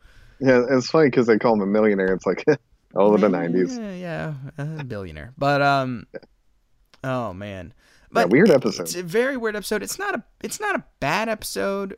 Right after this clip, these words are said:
Speaker 2: but it's
Speaker 1: Yeah, no, I
Speaker 2: definitely not one that's like, you r-, wanna rewatch it a lot. <laughs>
Speaker 1: No, 'cause again, you, you literally don't see Batman until the last, like, two minutes. Um, i-, it's just a very weird, uh, risk that, that, that they took. Uh,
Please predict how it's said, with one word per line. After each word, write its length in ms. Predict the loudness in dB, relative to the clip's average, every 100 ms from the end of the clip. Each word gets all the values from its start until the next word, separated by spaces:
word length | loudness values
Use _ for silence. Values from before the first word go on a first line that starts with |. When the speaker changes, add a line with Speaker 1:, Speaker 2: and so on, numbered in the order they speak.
| -10
Speaker 2:
but 140 | 0
it's 120 | 2 2
Speaker 1:
Yeah, 80 |
no, 100 | 2
I 40 | 2
Speaker 2:
definitely 280 | 2 -2 -2
not 300 | 0 0 -2
one 300 | -4 -4 -4
that's 200 | -6 -6
like, 280 | -6 -8 -10 _ _ _ _ _
you 200 | -10 -8 -8
r-, 120 | -10 -8
wanna 260 | -8 -6
rewatch 520 | -6 -6 -8 -10 -14
it 60 | -16
a 220 | -18 -18
lot. 160 | -18 -20 -20 -20
<laughs> 40 | _ _ 0
Speaker 1:
No, 240 | 4 4 2
'cause 160 | 2
again, 280 | 4 4 4
you, 220 | 2 0 -4 -6
you 140 | -2
literally 300 | 2 4 4
don't 180 | 4 2
see 140 | 2 0
Batman 380 | 0 0 0 -2
until 240 | -2 0
the 40 | 2
last, 300 | 2 0 -2
like, 120 | -4 -4
two 120 | 0 2
minutes. 580 | 4 0 -2 -8 -16 -12 -6
Um, 380 | -4 -4 -6 -12 _ _ _ _ _ _
i-, 120 | 0 2
it's 120 | 2
just 160 | 0 0
a 80 | 2
very 300 | 4 6 6
weird, 500 | 4 4 4 4 0 _ _ _ _ _ -6
uh, 320 | -2 -2 -2 0
risk 340 | 4 4 2 0
that, 160 | 0 0 0
that, 200 | 0 0
that 160 | -2
they 160 | 0 0
took. 340 | 2 0
Uh, 60 | 2